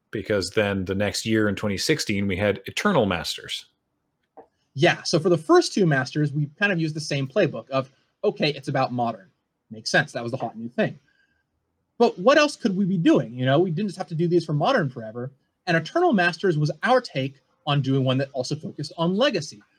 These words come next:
Speaker 2: So by, by, by putting cards in, like Wasteland in there, for example, uh, Force of Will, things like that, it allowed for people to get cards they needed for Legacy, Vintage, and even in some cases, Commander.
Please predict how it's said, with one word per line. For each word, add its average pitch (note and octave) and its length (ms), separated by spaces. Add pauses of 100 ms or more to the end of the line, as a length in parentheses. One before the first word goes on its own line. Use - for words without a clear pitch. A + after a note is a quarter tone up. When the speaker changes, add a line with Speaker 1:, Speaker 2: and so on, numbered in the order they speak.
(120)
Speaker 2:
So - 120
by, F3 120
by, D#3+ 140
by D#3 240
putting F#3+ 260
cards F3+ 320
in, C#3+ 220
like C3 180
Wasteland C#3 540
in A#2+ 180
there, A2+ 160
for A#2+ 160
example, A#2 560 (260)
uh, A#2+ 100
Force D#3 300
of D3 80
Will, B2+ 240
things C3 240
like C3 160
that, A3+ 260 (320)
it E3 60
allowed D#3+ 400
for F3 180
people D#3 200
to D3 40
get D3+ 200 (100)
cards D#3 200
they D3 60
needed D3 280
for C3 60
Legacy, A3+ 440
Vintage, F#3+ 340
and G3 140
even G3+ 140
in E3+ 80
some E3+ 160
cases, D3+ 280
Commander. F3 500